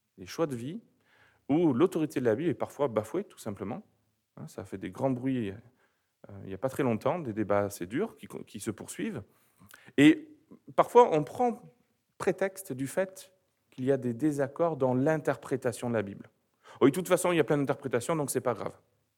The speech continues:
En réalité, quand on dit ça, souvent, on cache le fait que le problème profond qui touche les gens et qui déplaît à certains,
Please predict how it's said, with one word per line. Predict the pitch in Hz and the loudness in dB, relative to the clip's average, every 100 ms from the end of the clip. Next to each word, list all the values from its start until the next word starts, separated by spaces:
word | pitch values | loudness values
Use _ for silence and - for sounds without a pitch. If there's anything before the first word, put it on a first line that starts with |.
| _ _ _ _ _ _ _ _ _ _ _ _ 110 | _ _ _ _ _ _ _ _ _ _ _ _ 2
En | 127 | 8
réalité, | 180 190 - 165 | 8 8 4 0
quand | 160 | 2
on | |
dit | 135 | 0
ça, | 202 | 0
souvent, | 190 156 180 127 | -2 0 0 2
on | 127 | 0
cache | - 247 - | 2 0 0
le | 170 | -6
fait | - 202 - - _ _ _ _ _ _ _ _ _ _ | -4 -8 -8 -20 _ _ _ _ _ _ _ _ _ _
que | - | -6
le | 113 | -6
problème | 113 - 175 156 143 123 | -6 -4 -2 2 0 -2
profond | - 135 175 - 143 113 - _ _ _ _ | -8 -6 -6 -4 -6 -6 -14 _ _ _ _
qui | _ _ | _ _
touche | 214 - | -10 -4
les | 143 | -4
gens | 147 165 | -2 -4
et | |
qui | 131 107 | -6 0
déplaît | 147 185 156 | 0 2 -2
à | |
certains, | 139 127 - 175 | -4 -8 -8 -12